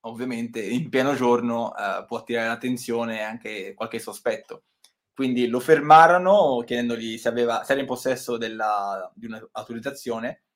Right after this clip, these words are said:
e lui giustamente non, <laughs> non era a conoscenza. Ma per fortuna poi, eh,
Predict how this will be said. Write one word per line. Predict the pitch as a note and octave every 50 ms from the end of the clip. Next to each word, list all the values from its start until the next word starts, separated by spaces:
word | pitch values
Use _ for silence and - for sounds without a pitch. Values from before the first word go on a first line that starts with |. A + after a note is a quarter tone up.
| _ _ _ _ _
e | - A2+
lui | A2+ A2+ G#2+
giustamente | A2+ A#2 - A2+ A2+ A#2 A#2+ A#2+ A2 - G#2+ G#2
non, | G#2 G#2+ G#2 G2+
<laughs> | G2+ G2+ G2+ G2 G2+ G2+ F#2+ F#2 F#2+ D#2 C2+ C2 - - _ _ _ _ - - C#3+ - - _ - - - - _
non | B2+ B2+ B2+
era | B2+ B2+ C3 C3 C3
a | C3
conoscenza. | - C#3 C3 B2+ A#2+ - - D3+ C#3 A#2+ A2+ - A2+ C3+ F#3+ - - _ _ _ _ _ _ _ _ _ _ _ _ _ _ _
Ma | _ - D3
per | - D#3 D3+
fortuna | E3 F#3 F3+ - - D3+ E3+ E3 D3+ C3+
poi, | - D3+ D3+ C#3+ C3+ B2 B2
eh, | - - A#2+ B2 B2 A#2+ A#2 - - F2+ A2 - -